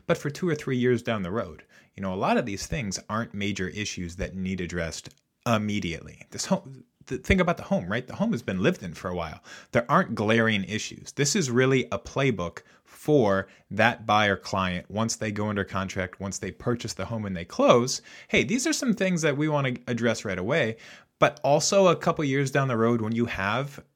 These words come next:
uh, extra funds or, you know, you really wanna take this thing on,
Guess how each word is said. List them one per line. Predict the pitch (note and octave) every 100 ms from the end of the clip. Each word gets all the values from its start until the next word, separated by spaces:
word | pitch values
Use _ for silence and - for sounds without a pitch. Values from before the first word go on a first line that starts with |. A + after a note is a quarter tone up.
| -
uh, | G2 D#2+
extra | A#2 - A2+
funds | - C3 C3 A#2+
or, | G#2+ G2+ D#2
you | - G#2+
know, | F#2
you | G#2 G#2 A#2
really | A#2+ B2+
wanna | A#2 A2
take | G2+ B2 -
this | G2+
thing | - F#2+
on, | - F#3+ D3 C#3+